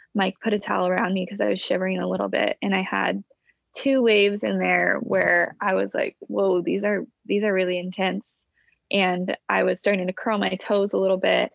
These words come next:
And, um, Kelsey came in and, and just kind of would place her hand on my toes. And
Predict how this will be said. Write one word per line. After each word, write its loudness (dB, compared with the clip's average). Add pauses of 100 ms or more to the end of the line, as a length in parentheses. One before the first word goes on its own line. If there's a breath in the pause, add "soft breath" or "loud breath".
And, -4 (460)
um, 0
Kelsey 0
came -2
in 0
and, -4 (340 soft breath)
and 0 (180)
just -2
kind 0
of 0
would 0
place -2
her 2
hand -2
on -2
my -2
toes. 0
And -4